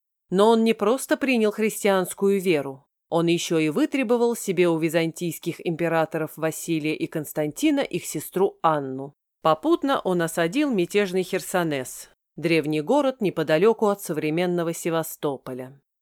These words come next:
и взял его с помощью предательства одного из горожан, по одним источникам варяга Ждиберна, не иначе из тех,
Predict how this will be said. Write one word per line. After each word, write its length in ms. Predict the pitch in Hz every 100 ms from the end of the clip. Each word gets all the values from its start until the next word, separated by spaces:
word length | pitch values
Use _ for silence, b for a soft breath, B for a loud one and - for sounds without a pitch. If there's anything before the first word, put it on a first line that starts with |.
| _ _
и 120 | -
взял 320 | 165 165 294 294
его 260 | 277 254
с 120 | 247
помощью 500 | - 311 285 - 254
предательства 760 | 247 254 214 175 170 151 - 160
одного 380 | 156 160 175 240
из 140 | 226
горожан, 720 | 208 202 196 180 156 139 139 143
по 120 | 156
одним 340 | 147 147 151 156
источникам 720 | - 165 151 - 160 156 147
варяга 480 | 143 147 247 247 240
Ждиберна, 840 | 190 180 190 151 143 131 143 143 - _ _
не 220 | 170 175 170
иначе 340 | 165 156 160
из 200 | 151 -
тех, 280 | - 294